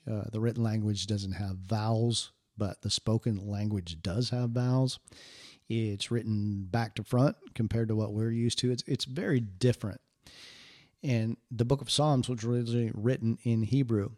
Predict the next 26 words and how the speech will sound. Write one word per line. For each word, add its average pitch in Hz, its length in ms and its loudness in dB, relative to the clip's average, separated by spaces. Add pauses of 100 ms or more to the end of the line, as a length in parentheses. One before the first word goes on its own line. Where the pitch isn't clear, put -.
(260)
and 107 220 0
it 113 140 -2
begins 107 500 2
with 104 260 -2
the 101 100 -2
word 95 340 -2
blessed. 107 560 -2 (460)
Now, 110 180 2
normally, 131 680 4 (180)
we 127 180 2
use 123 240 4
blessed 107 420 0 (100)
as 101 280 -4
an - 180 -8
adjective 98 640 -6
to 98 400 -4 (580)
describe 98 480 -2 (720)
a 113 60 -2
noun. 98 280 -6 (720)
And 110 460 2 (400)
in 123 160 4
this 226 200 4
verse, 110 640 -4 (1300)
it's 127 240 2
an 127 180 0
interjection. 127 800 2